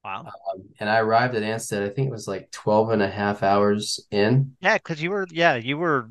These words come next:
Speaker 1: you were right, you were in great shape at fifty, so, yeah, you were
Speaker 2: Yeah.
Speaker 1: good.
Speaker 2: It was, like, twelve and a half hours in, and I, I remember looking at my watch, like, "This can't be right. Is it really twelve and a half hours in?" And I remember my,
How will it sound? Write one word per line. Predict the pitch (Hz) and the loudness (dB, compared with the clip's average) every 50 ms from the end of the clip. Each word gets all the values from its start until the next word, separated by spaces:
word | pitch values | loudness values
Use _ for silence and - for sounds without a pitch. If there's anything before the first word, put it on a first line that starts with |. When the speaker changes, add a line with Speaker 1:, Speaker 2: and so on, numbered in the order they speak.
| - - | -12 -10
Speaker 1:
you | - 135 143 | -6 -4 -2
were | 165 165 135 123 113 104 98 - _ _ - | 2 2 2 2 2 0 -4 -10 _ _ -14
right, | 139 117 123 123 135 151 151 143 _ _ _ _ _ - | -6 -2 0 2 2 0 -2 -4 _ _ _ _ _ -10
you | 131 139 143 | -6 -4 -2
were | 156 135 113 107 | 0 0 0 -2
in | 101 101 98 _ - | -4 -8 -14 _ -16
great | 117 104 113 135 147 127 - | -10 -6 -6 -6 -6 -6 -6
shape | - - - 120 123 117 101 95 _ | -6 -4 -4 -4 -4 -4 -6 -10 _
at | - 107 104 104 _ | -10 -10 -10 -12 _
fifty, | - - 131 123 - - 104 107 104 | -10 -8 -8 -8 -8 -10 -16 -16 -14
so, | - - 120 110 104 110 - _ _ _ _ _ _ _ _ _ _ | -14 -12 -12 -10 -12 -14 -16 _ _ _ _ _ _ _ _ _ _
yeah, | 123 120 120 113 | -18 -16 -16 -12
you | 110 120 135 | -6 -4 -4
were | |
Speaker 2:
Yeah. | - - - | -4 -4 -6
Speaker 1:
good. | - 104 104 117 117 110 _ _ _ _ _ _ _ _ _ _ - | -10 -14 -16 -18 -18 -20 _ _ _ _ _ _ _ _ _ _ -10
Speaker 2:
It | |
was, | 127 113 | -8 -4
like, | 123 110 107 - | -4 -4 -6 -2
twelve | - 175 196 196 | 0 0 2 2
and | 202 170 | 2 0
a | |
half | 170 165 151 - | 0 0 0 -2
hours | 165 147 123 110 104 110 | -2 -4 -4 -4 -6 -6
in, | 117 117 98 92 95 95 - _ _ _ _ _ _ _ _ - | -6 -6 -6 -6 -8 -10 -16 _ _ _ _ _ _ _ _ -12
and | 98 104 107 110 107 - | -8 -4 -4 -4 -4 -2
I, | 117 120 117 120 - - _ _ | -2 -2 -2 -2 -6 -10 _ _
I | 110 | -4
remember | 113 147 180 196 170 | -2 0 0 2 2
looking | 147 139 139 147 | 2 2 2 2
at | 139 135 | 2 2
my | 117 90 | 2 0
watch, | 90 - 123 127 127 - - - | -4 -4 -4 -4 -4 -4 -8 -10
like, | 82 82 - - _ _ _ - | -10 -10 -10 -14 _ _ _ -10
"This | 139 160 - - | -8 -8 -8 -6
can't | - - 170 - - | -6 -6 -6 -4 -6
be | 175 71 | -8 -10
right. | 73 82 87 85 - - - _ _ _ - | -8 -6 -6 -6 -6 -8 -10 _ _ _ -16
Is | 110 | -14
it | 110 - | -10 -8
really | - - - 277 - | -6 -6 -4 -6 -6
twelve | - - 208 220 208 | -2 0 0 2 2
and | 196 | 0
a | 202 | 0
half | 190 - - | -2 -2 -4
hours | 170 180 214 214 190 175 | -4 -4 -2 -4 -6 -6
in?" | 226 254 254 247 247 - _ _ _ _ _ _ _ _ _ _ _ _ - | -6 -8 -8 -8 -10 -12 _ _ _ _ _ _ _ _ _ _ _ _ -6
And | 117 123 | 0 2
I | 131 131 | 4 4
remember | 127 127 131 131 123 123 110 | 6 4 4 2 2 0 0
my, | 110 107 107 101 101 - | -2 -2 -2 -2 -4 -8